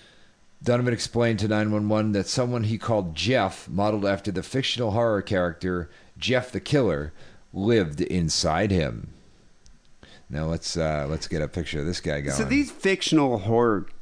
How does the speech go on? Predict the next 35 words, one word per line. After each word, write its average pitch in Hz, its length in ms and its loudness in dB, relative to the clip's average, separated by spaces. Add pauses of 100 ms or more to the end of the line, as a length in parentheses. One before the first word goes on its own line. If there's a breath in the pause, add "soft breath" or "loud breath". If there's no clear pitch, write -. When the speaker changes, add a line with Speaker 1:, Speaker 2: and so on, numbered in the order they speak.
(180)
Speaker 2:
horror 113 360 0
characters, 85 580 -4
they're 143 240 4
Speaker 1:
Yeah. 78 300 -2
Speaker 2:
internet 151 560 6
characters. 85 540 -2
It's 131 160 0
like 143 180 4
Jeff 147 260 4
the 151 100 2
Killer 127 360 4
isn't 101 260 2
from 104 160 4
some 87 340 0
movie 98 440 4
or 71 100 -2
anything 73 340 -4
that, 73 280 -4
that 76 100 -2
I 78 80 -2
don't 78 140 2
Speaker 1:
Yeah, 127 180 6
Speaker 2:
know 78 60 0
about. 69 160 0
Speaker 1:
no, 110 140 2
it's 95 120 -2
like 110 120 -4
a 101 60 0
Slender 98 480 0
Man 80 280 -2
kind 78 200 -2
of 69 100 -6
thing. 67 260 -6
Speaker 2:
All - 100 -6
right. 71 140 -8